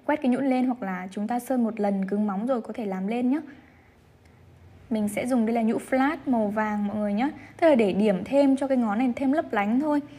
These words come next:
Mọi người điểm màu nhũ này thì nó sẽ hợp với cái màu cồn loang hơn ấy, tại vì là đang là tông vàng vàng nâu nâu ấy mà. Rồi, cũng là ẩn nhũ mọi người nhá, vì nó cũng, cái nhũ này nó cũng không phải mịn đâu,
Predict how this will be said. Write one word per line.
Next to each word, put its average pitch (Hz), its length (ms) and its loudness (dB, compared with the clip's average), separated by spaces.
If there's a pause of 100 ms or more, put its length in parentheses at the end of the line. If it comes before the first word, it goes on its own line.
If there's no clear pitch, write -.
(300)
Mọi 226 100 -4
người 220 240 0
điểm 202 320 -2
màu 202 160 0
nhũ 226 180 0
này 285 200 0
thì 220 80 0
nó 208 140 -2
sẽ 277 140 -4
hợp 254 360 2
với 214 160 0
cái 294 140 -2
màu 269 140 4
cồn 220 220 2
loang 269 280 6
hơn 302 240 4
ấy, 349 140 -2
tại - 100 -2
vì 214 120 -4
là 196 120 2
đang 247 180 -2
là 240 80 0
tông 262 260 2 (300)
vàng 208 260 -2
vàng 208 300 0
nâu 240 140 2
nâu 277 200 4
ấy 320 100 -2
mà. 247 160 -2 (1120)
Rồi, 208 340 -6 (360)
cũng 294 160 0
là 339 80 6
ẩn 190 360 2
nhũ 226 180 2
mọi 320 160 -4
người 214 160 -2
nhá, 254 180 0 (240)
vì 220 140 0
nó 202 140 0
cũng, 262 200 -4
cái 277 120 0
nhũ 262 160 4
này 311 100 0
nó 214 100 2
cũng - 180 -6
không 311 120 -2
phải 202 100 -2
mịn 214 300 -2
đâu, 269 140 4